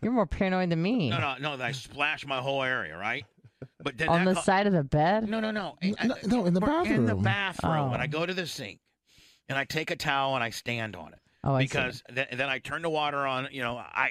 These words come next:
Speaker 2: I don't mind cold, but hot if I can.
Speaker 1: Lukewarm.
Speaker 2: I then, I then cup my hand, and I bring it down, and I splash my testicles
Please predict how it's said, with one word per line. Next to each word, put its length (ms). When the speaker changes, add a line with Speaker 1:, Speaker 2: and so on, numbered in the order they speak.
Speaker 2:
I 140
don't 160
mind 320
cold, 380
but 100
hot 480
if 140
I 80
can. 340
Speaker 1:
Lukewarm. 380
Speaker 2:
I 20
then, 300
I 100
then 240
cup 300
my 160
hand, 560
and 120
I 80
bring 280
it 120
down, 320
and 140
I 80
splash 720
my 120
testicles 840